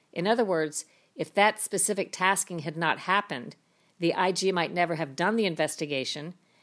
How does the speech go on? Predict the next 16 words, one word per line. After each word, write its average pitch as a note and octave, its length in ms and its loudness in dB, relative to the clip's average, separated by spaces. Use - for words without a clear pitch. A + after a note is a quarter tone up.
and E3 140 -4
the D#3 40 -2
fisa A3 380 0
court E3+ 400 0
might F3+ 260 0
not F3 220 0
now F3+ 320 2
even E3+ 280 -2
be E3 140 -2
spanking F3+ 600 -4
the D3+ 140 -6
F E3 200 -4
B D#3 160 -4
I D3+ 360 0
for E3 200 2
the D3+ 280 -4